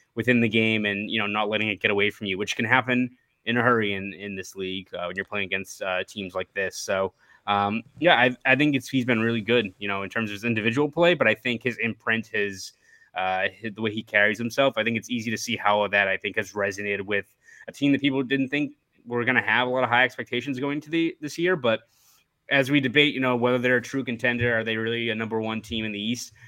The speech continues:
They're at least, uh, building a identity as being a really tough out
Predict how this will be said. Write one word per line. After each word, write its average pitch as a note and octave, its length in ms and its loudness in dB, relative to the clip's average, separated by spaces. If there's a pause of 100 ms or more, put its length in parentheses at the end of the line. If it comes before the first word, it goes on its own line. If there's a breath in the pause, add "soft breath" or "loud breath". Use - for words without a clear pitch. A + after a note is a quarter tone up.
(320 soft breath)
They're C3+ 240 8
at C3+ 80 4
least, D#3 300 2
uh, A#2+ 260 4 (140)
building A#2+ 340 0
a G#2+ 240 -2
identity A2 380 -4
as F#2 80 -8
being G#2+ 180 -6
a G#2 60 -4
really B2+ 180 -2
tough A#2 260 -4
out A2 300 0